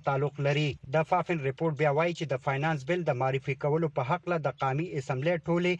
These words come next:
اتلس غونډې شوي او د درې سوه څلوېښت غړو په ایوان کې یوازې یو سل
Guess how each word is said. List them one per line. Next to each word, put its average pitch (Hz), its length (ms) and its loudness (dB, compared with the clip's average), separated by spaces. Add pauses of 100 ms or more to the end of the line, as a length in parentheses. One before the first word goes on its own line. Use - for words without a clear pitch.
(320)
اتلس 160 520 0
غونډې 139 340 0
شوي 147 280 0 (280)
او 156 60 6 (120)
د 175 160 4
درې 180 140 2 (100)
سوه 175 260 2
څلوېښت 143 400 0
غړو 175 180 2 (120)
په 135 40 2 (160)
ایوان 165 320 0
کې 151 80 -2 (100)
یوازې 170 380 2 (380)
یو 180 80 2 (100)
سل 175 160 0